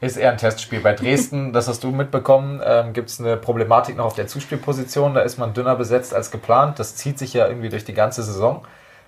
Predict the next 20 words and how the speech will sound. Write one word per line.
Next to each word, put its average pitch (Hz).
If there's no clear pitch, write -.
Ähm, 107
also 107
da 120
interessant, 123
sich 110
das 104
anzuschauen. 127
Dirk 107
Berscheid 110
wird 110
da 104
mit 107
Sicherheit 147
aufklären, 131
um 117
was 113
es -
da 110
genau 107
geht. 143